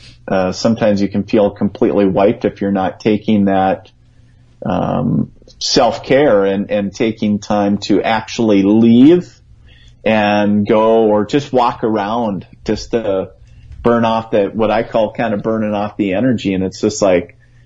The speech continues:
I learned early on, because after my first, my very first expo I ever did, and it was a one day expo, and I was very conscious about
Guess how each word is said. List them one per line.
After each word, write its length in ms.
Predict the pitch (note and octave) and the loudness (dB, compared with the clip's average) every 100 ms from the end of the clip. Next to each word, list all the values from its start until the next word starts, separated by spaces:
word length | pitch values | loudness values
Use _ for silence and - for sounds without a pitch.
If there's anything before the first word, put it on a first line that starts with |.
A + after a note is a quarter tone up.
| - - - - | -20 -20 -10 -4
I 200 | A#2+ C3 | 0 2
learned 400 | A#2+ B2 A#2+ A2 | 2 2 0 0
early 340 | A2+ A#2 A2+ | 0 2 2
on, 260 | G#2 A2+ G#2 | 0 -2 -2
because 320 | G2+ - G2+ | -4 -2 -2
after 320 | G#2 F#2+ - G#2+ | 0 -2 -4 -4
my 200 | G2 F#2+ | -4 -6
first, 680 | - A#2+ A#2 A2 - - - - - | -2 0 0 -2 -12 -20 -20 -10 -2
my 180 | G#2 | -2
very 280 | G2+ C3+ G3 | 2 2 2
first 460 | F3+ F3 D#3+ D3+ - | 0 -2 -4 -6 -4
expo 540 | C#3+ C3+ - - G#2 G2 | -4 -4 -6 0 2 0
I 180 | F#2+ - | -2 -4
ever 280 | C3 C#3 B2 | -2 -2 -2
did, 420 | G#2+ G2 F#2+ - | 0 0 -2 -4
and 140 | A2 G#2 | -4 -4
it 80 | |
was 360 | G2+ G2+ G2 G2 | -2 0 0 2
a 460 | G2 F#2 F#2 F2+ - - - - - | 2 4 2 0 -4 -20 -20 -14 -2
one 320 | G2+ B2+ D#3 | 0 2 2
day 220 | D#3 D3+ | 2 2
expo, 720 | B2+ A2+ - - A2 G#2+ G#2 G#2+ | 0 -4 -8 -2 2 2 0 -4
and 140 | G#2 | -6
I 80 | G2 | -4
was 220 | G2+ G2 | -4 -6
very 480 | G2 A2+ B2+ B2+ A#2 | -2 2 2 2 0
conscious 640 | A#2+ - C3 C3 - B2+ B2 | -4 -4 -2 -2 -2 -2 0
about 460 | A2+ G#2 G2 - | 0 2 0 -2